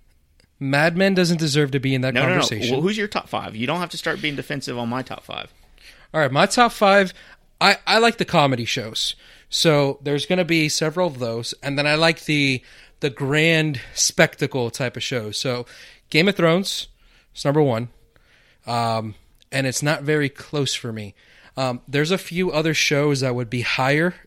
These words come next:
Speaker 1: if I had a longer list. Um, like Better Call Saul is one of my favorite, favorite shows, but it's not in there because of a lack of a resume. Um, Westworld only has three episodes, but if it continues at that pace, I mean, it's gonna end up being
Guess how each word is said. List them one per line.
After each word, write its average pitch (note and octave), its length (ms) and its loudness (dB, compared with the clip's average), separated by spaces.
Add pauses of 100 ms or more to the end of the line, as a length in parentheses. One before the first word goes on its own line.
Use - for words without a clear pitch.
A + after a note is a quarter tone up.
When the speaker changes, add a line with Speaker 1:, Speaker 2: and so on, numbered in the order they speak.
(200)
Speaker 1:
if D3 240 -4
I B2 120 -2
had C3 180 2
a B2 40 0
longer B2 480 -2
list. A#2+ 500 -4 (520)
Um, A#2 380 -2 (100)
like B2+ 480 -4 (320)
Better C#3+ 220 2
Call C#3 240 2
Saul A#2+ 440 0 (220)
is B2 140 -4
one C3 100 0
of B2 60 -2
my A#2 120 -2
favorite, D#3 560 0
favorite C3 300 0
shows, B2+ 380 -2
but A#2+ 140 -6
it's - 180 -6
not B2 240 -4
in D3+ 200 -4
there D#3+ 160 2
because C3 280 -6
of A2+ 180 -10 (200)
a C3 100 -4
lack B2 260 -4
of B2 80 -6
a A#2+ 40 -4
resume. A2+ 500 -4 (500)
Um, A#2+ 380 -6 (100)
Westworld D#3+ 560 2
only D3 220 2
has D3+ 180 0
three E3 280 2
episodes, C3+ 580 0
but B2 100 -4
if A2+ 100 -10
it C#3+ 60 -10
continues D3+ 520 -2
at B2+ 120 -2
that C3+ 220 -2
pace, C3+ 400 -2 (420)
I A2+ 60 -10
mean, A#2 80 -4
it's A#2 100 -4
gonna C#3 140 2
end C3 260 2
up B2 140 0
being A#2+ 320 -2